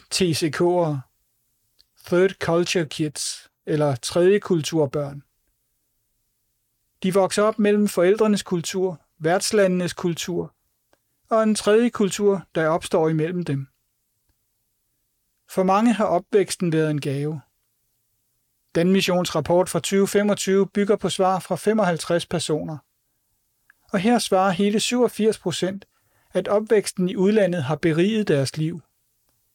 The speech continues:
Mange har fået globalt udsyn, stærke sprogkompetencer og evne til at bevæge sig mellem kulturer. Rapporten peger også på et højt uddannelsesniveau.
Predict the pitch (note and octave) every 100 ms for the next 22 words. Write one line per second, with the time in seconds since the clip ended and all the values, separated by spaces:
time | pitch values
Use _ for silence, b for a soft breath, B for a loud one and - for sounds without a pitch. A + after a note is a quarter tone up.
0 | _ _ _ _ _ - D#3+ F#3 F#3 E3+
1 | E3+ D#3+ F3 D#3 F#3 F#3+ G#3 G3 G3 G#3
2 | F#3+ D#3+ _ - - D#3 E3 F3+ - F#3
3 | G3+ A3 F#3+ F#3 E3+ D#3+ D3 E3 - E3+
4 | F3 G3 G#3+ A#3+ - A3 G3 F3 F3 G3
5 | G#3+ F#3+ E3 F3+ F#3+ G3 F3+ D#3 E3 E3
6 | D3 C3+ _ _ _ _ _ _ _ _
7 | _ _ _ _ _ _ _ _ _ -
8 | D#3+ E3+ F3+ G3+ F3 F3 F#3+ F3+ F#3 G3
9 | G3+ - G#3 A3 - A3 A3+ D#3+ D#3 F#3
10 | C#3+ D#3 C#3+ C#3+